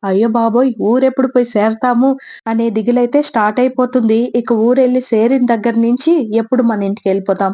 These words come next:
ఎప్పుడు మన ఇంటికి వెళ్ళిపోతాం అని లో లోపల అనుకుంటూనే ఉంటాను. అదేంటో తెలియదు, ఒకసారి అందరినీ చూసేసాం కదా, చాలిక వెళ్ళిపోదాం, వెళ్ళిపోదాం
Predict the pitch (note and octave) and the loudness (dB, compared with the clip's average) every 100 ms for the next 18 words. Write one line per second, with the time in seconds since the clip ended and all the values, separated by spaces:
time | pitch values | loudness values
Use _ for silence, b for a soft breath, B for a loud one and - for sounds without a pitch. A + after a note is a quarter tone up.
0 | - A3 A3 A#3+ A#3 G#3 G#3+ - G#3 G3 | -2 -2 0 0 0 -2 -4 -2 -4 -2
1 | G3 G3 G3 - A3 A#3 G#3+ A3+ C4 C4 | -2 -2 -4 -2 0 0 0 0 0 0
2 | B3 C4 A#3+ A3 B3+ A#3+ C4+ B3 A#3+ C4+ | 0 0 0 0 -2 -2 0 2 2 2
3 | A#3 B3+ A3+ G3+ A3 B B B B3 A#3 | 0 -2 -2 -2 -4 B B B -2 0
4 | A#3+ C4 D4 C4 B3 B3+ B3 - A#3 B3+ | 0 0 0 2 2 2 0 -2 -2 -2
5 | C#4+ C#4+ D4 D#4+ A#3+ A#3+ C4 C#4 B3+ B3+ | -2 0 0 2 2 2 2 0 -2 -2
6 | B3+ B3+ A#3+ A#3+ A#3+ E4 E4+ A#3 A3 A#3+ | -2 -2 -2 -2 0 -2 -2 -2 0 0
7 | A#3+ G3+ - G#3 G3+ A3+ A3+ A3 G3+ G#3 | -2 -4 -2 -4 -2 -2 -2 -2 -4 -2
8 | G#3+ A3+ | -2 0